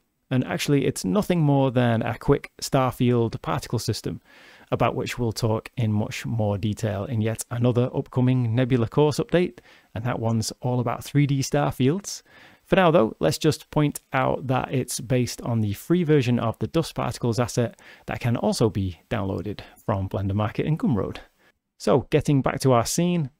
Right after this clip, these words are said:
the glare effect is especially useful when it comes to the bright objects such as stars. As you can see, without it, it's just the plain circles,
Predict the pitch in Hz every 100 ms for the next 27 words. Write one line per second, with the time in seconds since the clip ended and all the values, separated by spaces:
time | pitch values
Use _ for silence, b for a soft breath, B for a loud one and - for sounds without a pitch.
0 | _ 120 120 117 - 170 170 151 127 -
1 | 165 - - 139 143 - - 156 - 123
2 | 123 131 - 190 180 113 - 123 120 -
3 | 117 107 101 - 170 165 165 131 143 175
4 | - - - - 123 - - 165 160 190
5 | - B B B B 185 127 143 180 185
6 | 175 - 139 170 160 185 185 _ - 131
7 | - 131 117 - - 113 110 - 147 -
8 | 190 -